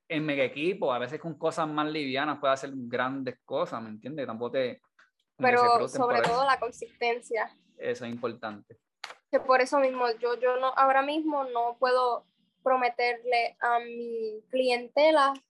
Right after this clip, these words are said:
Speaker 2: este, la consistencia, así que por eso no estoy operando el negocio, porque yo quiero darles un servicio de
Speaker 1: Ujú.
Speaker 2: calidad. Yo no quiero estar una semana sí y dos no.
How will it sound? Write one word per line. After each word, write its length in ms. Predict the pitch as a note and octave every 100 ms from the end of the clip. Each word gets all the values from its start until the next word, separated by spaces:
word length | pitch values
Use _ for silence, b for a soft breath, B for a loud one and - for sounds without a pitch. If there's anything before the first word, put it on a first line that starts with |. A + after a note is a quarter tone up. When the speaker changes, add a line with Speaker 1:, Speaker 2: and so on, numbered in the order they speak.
| _
Speaker 2:
este, 600 | A#3+ A#3+ _ A3+ A3+ A3
la 140 | A3+
consistencia, 680 | A3+ A#3 B3+ - C#4+ D4+ C4+
así 180 | C4 C4
que 200 | C#4 A#3+ -
por 180 | A3+ A3+
eso 460 | A3+ C4 D#4 C#4+ B3
no 140 | A#3+
estoy 240 | A#3+ C4
operando 560 | A#3+ A#3 A3+ C4 C4+ B3+
el 100 | B3
negocio, 560 | C4 B3+ A#3 - C#4 - _ _
porque 280 | A#3+ A#3 A#3
yo 120 | A3+
quiero 380 | A#3+ B3+ B3 A#3 _
darles 360 | A#3+ B3+ B3+ B3+
un 80 |
servicio 440 | A#3+ A#3+ A#3 B3 B3
de 100 | A3+
Speaker 1:
Ujú. 40 |
Speaker 2:
calidad. 440 | A3+ G#3+ A3 G#3 - -
Yo 180 | A3+ A3+
no 160 | A#3
quiero 200 | B3+ B3
estar 400 | B3 - B3 B3+ - _ _ _ _
una 540 | C4+ C4+ C#4+ C#4 C#4 C#4
semana 400 | C#4 C4+ C#4 C#4
sí 260 | F4 E4+
y 140 | - A#3+
dos 220 | A#3+ A#3+
no. 240 | G#3+ A3+